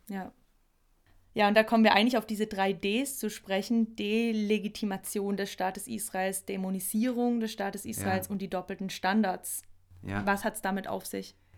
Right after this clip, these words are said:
Speaker 2: Ja, genau, das sind solche Kennzeichen für Anti-Israelismus, weil eben genau die Frage besteht, wo ist Kritik noch gesund und wo
Speaker 1: Mhm.
Speaker 2: wird sie anti-israelisch, hm?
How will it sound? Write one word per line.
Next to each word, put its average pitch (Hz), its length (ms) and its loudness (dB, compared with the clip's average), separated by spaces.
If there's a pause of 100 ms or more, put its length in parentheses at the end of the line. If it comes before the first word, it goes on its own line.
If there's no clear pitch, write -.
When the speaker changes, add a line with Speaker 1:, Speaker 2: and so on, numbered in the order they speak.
(100)
Speaker 2:
Ja, 113 120 0
genau, 110 320 4
das 117 200 -2
sind 139 120 2
solche 120 420 4
Kennzeichen 123 840 2
für 113 340 2
Anti-Israelismus, 107 1300 2
weil 117 160 2
eben 120 140 2
genau 113 300 6
die 123 120 0
Frage 117 380 4
besteht, 117 540 0
wo 107 120 2
ist 123 160 0
Kritik 110 320 -2
noch 107 200 0
gesund 120 500 2
und 117 160 0
wo 110 80 4
Speaker 1:
Mhm. 107 120 2
Speaker 2:
wird 110 140 -2
sie 117 200 -4
anti-israelisch, 110 1200 0
hm? 104 240 -4